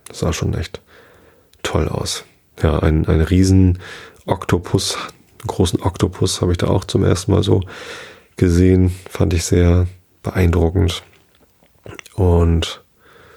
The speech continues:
ja, eine große Anaconda war da auch noch. Also, wo man wirklich nicht erahnen konnte, wie lang das Viech eigentlich ist, <laughs> weil es halt, ähm, ewig lang sich da aufgewickelt hatte. Und ich habe das Ende gar nicht gefunden, so ungefähr.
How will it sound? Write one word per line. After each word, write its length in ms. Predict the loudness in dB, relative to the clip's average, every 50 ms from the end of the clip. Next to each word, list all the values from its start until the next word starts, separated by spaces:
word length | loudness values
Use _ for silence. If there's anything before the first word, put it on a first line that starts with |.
| -20 -20 -20 _ -20 -20 _ _ _ _ -20 -20 -20 -20 _ _ _ _ _ -2
ja, 260 | 0 0 0 -2 -4 -6 -14 -20 -20 -20 _ _ _ _ _ _ _ _ -10
eine 100 | -8 -4
große 360 | 0 0 2 2 2 0 0 -2 -6 -14 -20 _ _ _ _ _ _ _ -18 -18 _ _
Anaconda 760 | -2 0 0 0 0 -2 -2 0 0 0 0 0 -2 -4 -8 -14 _ _ _ -12 -6
war 100 | -2 0
da 100 | 0 0
auch 200 | 0 -2 -4 -6
noch. 200 | -8 -10 -10 -16 -20 _ _
Also, 280 | -12 -12 -10 -10 -12 -12 -14 -18 -18 -18 -18 -18 -20 -20 _ -2
wo 60 | 0
man 160 | 0 2 2 0
wirklich 340 | 0 0 -2 -4 -4 -6
nicht 380 | -4 -2 -2 -2 -2 -4 -12 -20 _ _ -14
erahnen 540 | -6 -2 0 0 2 2 2 0 0 0 -2
konnte, 380 | -2 -2 -2 0 -2 -2 -2
wie 60 | 0
lang 240 | 2 2 2 4 2 2
das 140 | 0 -2
Viech 220 | -4 -4 -2 0 0
eigentlich 220 | 0 0 0 0
ist, 220 | -2 -2 -2 -2 -2
<laughs> 0 |
weil 80 | -4
es 120 | -2 -2 -2
halt, 140 | -2 -2 -4 -8 -8 -6 -8 -8 -10 -10 -12 -14 -8 -2
ähm, 300 | 0 2 2 2 2 2
ewig 380 | 2 4 4 2 2 0 0 0
lang 200 | 0 2 2 0
sich 160 | -2 -2 -2
da 120 | -2 -2
aufgewickelt 640 | 0 -2 -2 -2 -2 -2 0 0 0 0 0 0 0
hatte. 220 | 0 0 0 0
Und 60 | 0
ich 100 | 0 0
habe 100 | -2 -4
das 100 | -2 -2
Ende 220 | 0 2 2 2 2
gar 180 | 2 0 0
nicht 140 | -2 -4 -6
gefunden, 400 | -8 -10 -6 -4 -4 -2 -2 -4
so 60 | -4 -4
ungefähr. 400 | -4 -4 -6 -6 -6 -6 -6